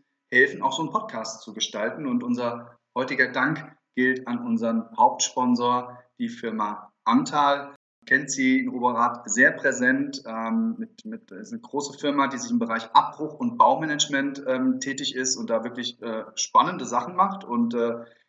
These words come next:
hier in Frankfurt sicherlich sehr präsent ist und große Projekte hat. Und, äh, lieben Dank an die Kollegen für den Support, der jetzt schon seit mehreren Jahren bei uns im Verein ankommt.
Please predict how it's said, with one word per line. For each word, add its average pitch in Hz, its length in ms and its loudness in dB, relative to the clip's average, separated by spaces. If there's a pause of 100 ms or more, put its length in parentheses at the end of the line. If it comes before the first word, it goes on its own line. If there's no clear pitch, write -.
(120)
hier 120 100 -2
in 117 120 0
Frankfurt 117 360 -6
sicherlich 113 360 -6
sehr 113 140 4
präsent 117 360 -4
ist 123 100 -10
und 117 140 -6
große 117 320 -12
Projekte 117 420 -2
hat. 120 220 -6
Und, 104 320 -10
äh, 104 120 -10
lieben 139 240 -4
Dank 127 380 0 (340)
an 113 100 -2
die 113 100 -4
Kollegen 107 500 -6 (160)
für 135 140 2
den 123 320 2
Support, 123 580 0
der 117 80 4
jetzt 113 180 4
schon 110 160 -8
seit 110 280 -4 (140)
mehreren 110 560 -4
Jahren 98 460 -2 (260)
bei 113 100 -8
uns 95 320 -12
im 104 120 -8
Verein - 480 -16 (200)
ankommt. - 520 -6